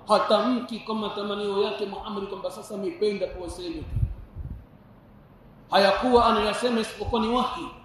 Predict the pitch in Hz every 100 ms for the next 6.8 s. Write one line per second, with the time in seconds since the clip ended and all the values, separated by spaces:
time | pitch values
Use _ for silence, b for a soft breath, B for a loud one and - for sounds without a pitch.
0 | - 233 247 226 269 277 233 220 214 233
1 | 226 226 254 247 208 - - - - -
2 | 165 - 180 165 147 - 151 151 - -
3 | - - - - - - - - - -
4 | - - - - - - - - - -
5 | 190 196 214 262 254 185 262 226 233 214
6 | 269 262 226 220 202 - 254 160